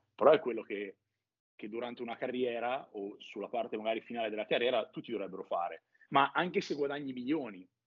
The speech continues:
che tu guadagni milioni o che tu guadagni i centesimi, è uguale, perché quando smetterai di giocare comunque avrai tanto tempo e quel tempo lo dovrai impiegare in maniera produttiva, perché altrimenti impazzirai.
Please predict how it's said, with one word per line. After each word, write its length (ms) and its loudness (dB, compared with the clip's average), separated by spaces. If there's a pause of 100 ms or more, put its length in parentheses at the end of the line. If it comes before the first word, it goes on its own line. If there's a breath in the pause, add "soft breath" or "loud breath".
(380)
che 100 -8
tu 120 0
guadagni 340 2
milioni 580 4
o 80 -12
che 120 -12
tu 200 -2
guadagni 560 0 (260 soft breath)
i 100 0
centesimi, 680 -2 (880)
è 60 -4
uguale, 340 6
perché 180 0
quando 240 0
smetterai 420 2
di 60 -4
giocare 720 0
comunque 800 2
avrai 280 -2 (220)
tanto 320 0
tempo 640 2 (340)
e 80 -6
quel 220 6
tempo 240 2
lo 80 4
dovrai 200 2
impiegare 420 2
in 60 -2
maniera 220 0
produttiva, 480 0
perché 200 -4
altrimenti 360 0
impazzirai. 580 0